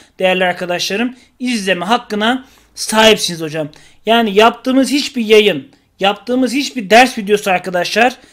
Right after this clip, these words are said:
her zaman istediğiniz kadar izleme hakkına sahip, sahip olacaksınız. Elimden geldiği kadar anlatmaya çalıştım arkadaşlar. Bu arada bazı arkadaşlarımız programa erkenden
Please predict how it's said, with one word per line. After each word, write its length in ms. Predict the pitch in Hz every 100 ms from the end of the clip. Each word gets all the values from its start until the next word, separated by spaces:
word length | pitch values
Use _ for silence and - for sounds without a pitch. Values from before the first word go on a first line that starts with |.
| _ _
her 300 | - 330 311
zaman 400 | 214 220 208 240
istediğiniz 500 | 240 - 233 196 185
kadar 280 | - 226 226
izleme 360 | 208 190 220 208
hakkına 520 | 185 190 185 233 - _ -
sahip, 460 | - 202 196 214 - -
sahip 380 | - 196 190 190
olacaksınız. 600 | 190 175 202 - 180 185
Elimden 340 | 185 196 196
geldiği 220 | 190 196 190
kadar 380 | 180 190 220 _ _ _
anlatmaya 460 | 190 185 175 185 214
çalıştım 420 | 202 185 180 180
arkadaşlar. 640 | 151 - 147 147 220 262 _ _ _ _ _
Bu 120 | 240 247
arada 380 | 185 156 135 - _ _ _ _ _ _ _ _ _ _ _ _ _ _ _ _ _ _ _ _ _
bazı 260 | 254 294 311
arkadaşlarımız 760 | 262 247 233 226 220 254 277
programa 420 | - 240 233 247 277
erkenden 800 | 269 277 254 240 233 254 277